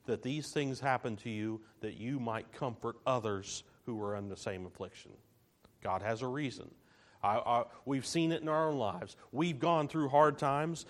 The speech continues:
so we can help others that go through similar things in the, in those things. Um, uh, I, I know people who have, who have, uh, suffered through cancer treatments and, and ultimately became victorious, were able to sit and hold hands of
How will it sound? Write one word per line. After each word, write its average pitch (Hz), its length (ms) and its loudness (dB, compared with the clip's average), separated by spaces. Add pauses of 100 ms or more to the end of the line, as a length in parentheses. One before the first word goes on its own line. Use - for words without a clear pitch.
so 139 220 2
we 147 160 2
can 147 160 -2
help 151 280 4
others 123 380 2
that 135 100 -4
go 135 160 2
through 123 200 -2
similar 143 420 2
things 101 460 -6 (560)
in 170 180 2
the, 147 240 0
in 143 160 -4
those 135 260 -2
things. 127 320 -4 (300)
Um, 113 540 4 (920)
uh, 110 320 6 (180)
I, 113 180 6
I 117 120 6
know 135 100 4
people 135 360 0
who 120 220 0
have, 104 120 0 (240)
who 117 300 2
have, 101 160 -2 (260)
uh, 113 160 4
suffered 139 480 2
through 143 160 2
cancer 135 480 -6
treatments 107 640 -10
and, 110 200 -4 (240)
and 131 200 0
ultimately 147 520 4
became 135 380 -2
victorious, 127 680 0
were 123 160 -4
able 135 360 0
to 101 80 -8
sit 165 220 -2
and 139 80 -8
hold 147 400 0
hands 139 400 -2
of 110 140 -4